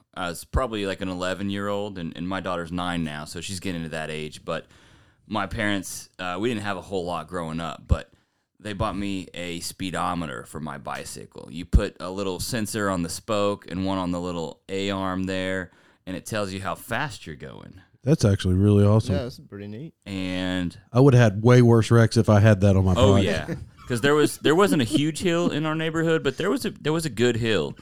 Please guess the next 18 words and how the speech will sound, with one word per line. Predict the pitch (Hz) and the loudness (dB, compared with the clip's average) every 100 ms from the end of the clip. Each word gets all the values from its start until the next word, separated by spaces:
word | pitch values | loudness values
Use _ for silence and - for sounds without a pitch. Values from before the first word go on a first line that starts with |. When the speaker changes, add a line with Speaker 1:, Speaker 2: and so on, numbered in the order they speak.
| _ _ _ _ | _ _ _ _
Speaker 1:
And, | 85 92 90 87 | -10 -6 -4 -2
uh, | 90 85 82 85 - | -4 -4 -6 -8 -8
I | 104 | -4
got | 139 | -2
it | 131 | -2
up | 123 - | -4 -4
to, | 120 | -6
like, | 104 - | -6 -6
twenty-five, | 120 120 110 104 104 104 | -6 -6 -4 -2 -2 -2
and | 104 | -2
I, | 117 104 | -4 -2
I'm | 117 127 | -4 -6
pretty | - 202 160 | -4 -4 -4
sure | 123 135 127 117 | -6 -4 -4 -4
that | 101 98 | -4 -4
Lance | 107 107 101 | -2 -4 -2
Armstrong | 101 101 - 101 98 | -2 -4 -6 -8 -8
was | 92 | -12